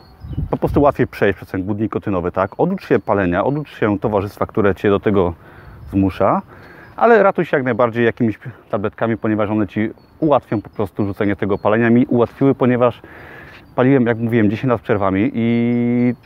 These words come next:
pastylki do ssania z nikotyną bardzo pomagały mi, tak, zwalczyć głód, jeżeli chciałem to palenie rzucić. Niestety otoczenie bardzo mi to uniemożliwiało, dopiero zmiana otoczenia tak naprawdę pozwoliła mi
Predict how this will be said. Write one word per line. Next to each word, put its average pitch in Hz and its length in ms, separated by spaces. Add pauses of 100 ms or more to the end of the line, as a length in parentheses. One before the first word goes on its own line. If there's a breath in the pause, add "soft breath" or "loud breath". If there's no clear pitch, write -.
pastylki 151 440
do 135 100
ssania 139 360
z 123 60
nikotyną 123 420
bardzo 110 200
pomagały 101 420
mi, 90 100
tak, 101 160
zwalczyć 101 320
głód, 113 300 (420 loud breath)
jeżeli 107 280
chciałem 110 460 (800)
to - 80
palenie 104 360
rzucić. 135 180
Niestety - 320
otoczenie 117 420
bardzo 113 280
mi 110 100
to 123 100
uniemożliwiało, 113 600
dopiero 113 280
zmiana 113 220
otoczenia 156 360
tak 127 120
naprawdę 120 340
pozwoliła 117 440
mi 110 200